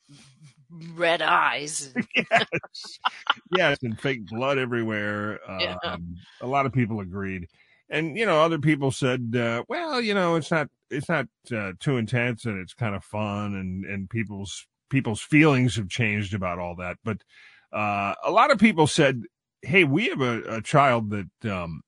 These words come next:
Speaker 2: is super sensitive,"
Speaker 1: Mm.
Speaker 2: or,
Speaker 1: Mm-hmm.
Speaker 2: uh,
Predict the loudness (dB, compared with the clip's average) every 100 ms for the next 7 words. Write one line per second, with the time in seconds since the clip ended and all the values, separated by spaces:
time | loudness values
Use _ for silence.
0 | _ -10 -8 -2 -2 -2 -6 0 0 2
1 | 0 -2 -8 -16 _ _ _ -18 -16 -18
2 | -20 -10 -6 -4 -4 -4 -4 -4 -4 -4
3 | -6 -6 -8